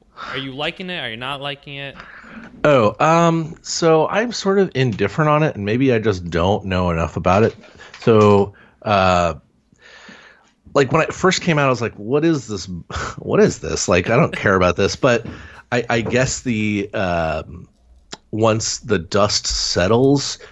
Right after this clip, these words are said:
Speaker 2: you'll m-, be able to tell who's a good player by, like, I'm level,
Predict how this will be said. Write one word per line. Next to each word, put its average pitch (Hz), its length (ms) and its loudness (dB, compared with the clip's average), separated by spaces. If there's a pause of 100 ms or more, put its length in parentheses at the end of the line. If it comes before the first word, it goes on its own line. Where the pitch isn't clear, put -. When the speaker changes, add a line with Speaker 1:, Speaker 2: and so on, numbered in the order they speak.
(140)
Speaker 2:
you'll 95 460 2
m-, 90 260 -2 (380)
be 101 120 4
able 98 200 2
to - 80 -6
tell 104 180 2
who's 101 240 0
a 87 60 -2
good 95 180 0
player 90 320 0
by, 85 160 0
like, 82 480 -2
I'm 135 220 2
level, 92 480 -4